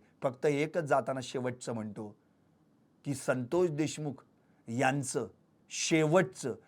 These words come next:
आपल्या जवळच्या माणसाचं कोणाशी बोलणं झालं असेल, तर ते बंटू म्हणजेच त्यांचे आतेभाऊ. पण ते वाक्य असं होतं की त्यांना मृत्यूची चाहूल लागली होती.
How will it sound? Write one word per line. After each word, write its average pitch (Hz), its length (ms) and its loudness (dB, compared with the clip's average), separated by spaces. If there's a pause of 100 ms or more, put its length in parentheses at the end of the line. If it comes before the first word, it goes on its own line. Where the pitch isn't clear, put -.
(260)
आपल्या 190 460 12
जवळच्या 226 460 10
माणसाचं 170 520 2
कोणाशी 151 340 -4
बोलणं 131 340 0
झालं 117 260 -2
असेल, 120 400 -2 (320)
तर 131 120 2
ते 131 240 -2
बंटू 113 600 -4 (220)
म्हणजेच 120 440 -4
त्यांचे 120 360 -6
आतेभाऊ. 113 560 -4 (340)
पण 131 200 -2
ते 123 100 -2
वाक्य 123 500 -2
असं 127 240 0
होतं 107 320 -10 (220)
की 143 60 -6
त्यांना 120 260 -2
मृत्यूची 123 600 -6
चाहूल 123 300 -4
लागली 110 300 -6
होती. 104 320 -10